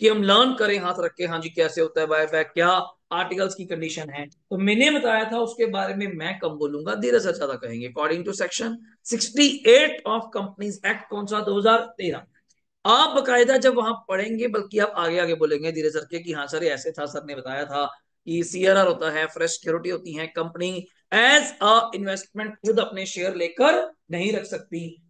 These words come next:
उनको भी अच्छा लगेगा कि हाँ, बच्चे को पता है कि जैसे articles में क्या होनी चाहिए, पहले तो power, कितने percent buyback कर सकते हैं? ट्वेंटी फ़ाइव परसेंट, इससे ज्यादा buyback नहीं कर सकते। हाँ, इसके related कोई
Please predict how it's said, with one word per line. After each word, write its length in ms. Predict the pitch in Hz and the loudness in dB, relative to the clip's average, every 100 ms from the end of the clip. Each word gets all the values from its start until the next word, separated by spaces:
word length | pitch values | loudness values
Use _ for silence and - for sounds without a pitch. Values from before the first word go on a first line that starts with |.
| - | -4
उनको 280 | 208 233 | -2 4
भी 100 | 285 | 6
अच्छा 200 | 277 240 | 6 4
लगेगा 320 | 226 196 202 196 | 2 0 -2 -2
कि 140 | 208 | -4
हाँ, 160 | 180 175 | -4 -2
बच्चे 240 | 170 175 | -2 0
को 120 | 170 | -2
पता 240 | 170 160 170 | 0 -2 -2
है 80 | |
कि 120 | 170 185 | -2 -2
जैसे 380 | 185 180 - - | -2 0 -4 -2
articles 460 | 170 175 208 220 | -4 -2 -2 -2
में 180 | 202 220 | -2 -4
क्या 120 | 208 | -4
होनी 120 | 208 208 | -4 -6
चाहिए, 200 | 214 202 | -6 -4
पहले 180 | 208 | -4
तो 260 | 214 220 226 - _ | 2 2 2 -10 _
power, 360 | 190 170 165 160 - _ - | 2 4 4 0 -4 _ -10
कितने 400 | 226 277 320 349 330 | -2 4 6 6 4
percent 400 | 277 - 247 233 | 2 2 0 0
buyback 440 | 214 214 214 214 | -4 -2 -4 -4
कर 80 | 202 | -6
सकते 280 | 202 196 202 | -8 -8 -4
हैं? 180 | 196 202 | -4 -4
ट्वेंटी 300 | 180 170 170 | -6 -6 -8
फ़ाइव 240 | 170 165 165 | -2 -2 -2
परसेंट, 260 | 165 180 170 | -6 -6 -6
इससे 300 | 190 190 220 | -6 0 0
ज्यादा 240 | 214 202 214 | 2 0 0
buyback 500 | 196 202 220 220 226 _ _ | 0 2 2 0 -2 _ _
नहीं 220 | 170 175 175 | -10 -8 -8
कर 80 | |
सकते। 560 | 165 - - 170 160 - _ 156 | -8 -10 -6 -4 -4 -8 _ 2
हाँ, 540 | 196 220 175 - - | 4 6 4 0 -10
इसके 360 | 160 156 - 247 | -14 -14 -2 -2
related 500 | 233 233 226 247 240 | 4 4 6 2 2
कोई 180 | 254 | -2